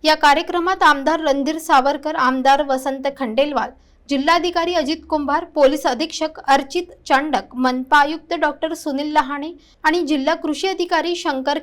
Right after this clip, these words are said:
किरवे उपस्थित होते. महोत्सवात दगडी शेपू, अळू, कड, तरोटा, चवडी, करटोली,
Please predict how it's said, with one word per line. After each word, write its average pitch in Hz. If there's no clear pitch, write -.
किरवे 285
उपस्थित 233
होते. 214
महोत्सवात 349
दगडी 269
शेपू, 320
अळू, 277
कड, 302
तरोटा, 330
चवडी, 302
करटोली, 311